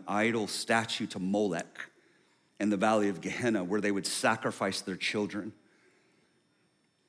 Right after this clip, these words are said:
I'm gonna offend a lot of you. They used to call it Molech. Just today we call it Planned Parenthood.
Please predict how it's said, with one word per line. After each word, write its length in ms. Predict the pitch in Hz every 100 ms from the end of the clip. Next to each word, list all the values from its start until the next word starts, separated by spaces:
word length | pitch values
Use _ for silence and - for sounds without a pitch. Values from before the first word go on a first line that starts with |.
| _ _ _
I'm 80 | 120
gonna 140 | 123 110
offend 220 | 139 113
a 60 |
lot 200 | 107 123
of 80 | 113
you. 160 | 95 98 - - - - _ _ _ _ _ _ _ -
They 200 | 104 135
used 220 | 151 147
to 60 | 120
call 200 | 123 95
it 60 |
Molech. 420 | 101 110 90 85
Just 260 | 107 117 -
today 240 | 123 123
we 80 | 110
call 180 | 101 90
it 60 | -
Planned 220 | 92 80
Parenthood. 380 | 98 78 82